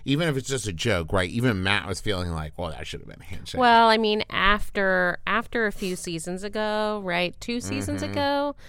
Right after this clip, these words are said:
Speaker 2: when it felt like, uh, handshakes were, were party favors.
Speaker 1: That's
Speaker 2: Um,
Speaker 1: true.
Speaker 2: maybe he's just being more stingy about it.
Speaker 1: Maybe.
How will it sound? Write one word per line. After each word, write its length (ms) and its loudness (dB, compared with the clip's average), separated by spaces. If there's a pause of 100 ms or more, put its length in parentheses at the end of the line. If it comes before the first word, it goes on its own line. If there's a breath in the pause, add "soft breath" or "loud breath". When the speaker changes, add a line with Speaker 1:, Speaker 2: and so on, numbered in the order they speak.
(300 loud breath)
Speaker 2:
when 440 4
it 180 2
felt 280 4
like, 320 4 (340)
uh, 260 0
handshakes 680 -4
were, 440 0 (340)
were 320 -2
party 320 0
favors. 800 -2 (560 loud breath)
Speaker 1:
That's 320 0
Speaker 2:
Um, 60 -2
Speaker 1:
true. 160 0 (520)
Speaker 2:
maybe 440 -2
he's 180 -2
just 360 -4 (280)
being 240 0
more 200 0
stingy 560 -2
about 320 -6
it. 180 -10
Speaker 1:
Maybe. 440 -2